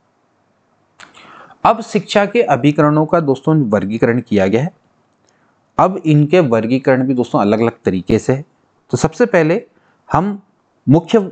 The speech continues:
वर्गीकरणों को प्रस्तुत करेंगे जो कि सबसे इंपॉर्टेंट है। तीन मुख्य दोस्तों वर्गीकरण है, एक है आपका औपचारिक, दूसरा है निरौपचारिक, तीसरा है अनौपचारिक। यानी कि तीन मेन क्लासिफिकेशन क्या है,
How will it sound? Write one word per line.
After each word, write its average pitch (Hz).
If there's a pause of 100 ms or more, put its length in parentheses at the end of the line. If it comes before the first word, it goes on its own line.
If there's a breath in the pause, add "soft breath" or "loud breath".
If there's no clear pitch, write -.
वर्गीकरणों 135
को 151
प्रस्तुत 120
करेंगे 123
जो 120
कि 151
सबसे 151 (180)
इंपॉर्टेंट 120
है। 151 (180)
तीन 208
मुख्य 185
दोस्तों 156
वर्गीकरण 123
है, 143 (840 soft breath)
एक 175
है 175
आपका 156
औपचारिक, 113 (580)
दूसरा 127
है 147
निरौपचारिक, 107 (220)
तीसरा 175
है 175
अनौपचारिक। 98 (460 loud breath)
यानी 170
कि 226 (160)
तीन 220
मेन 208
क्लासिफिकेशन 147
क्या 143
है, 143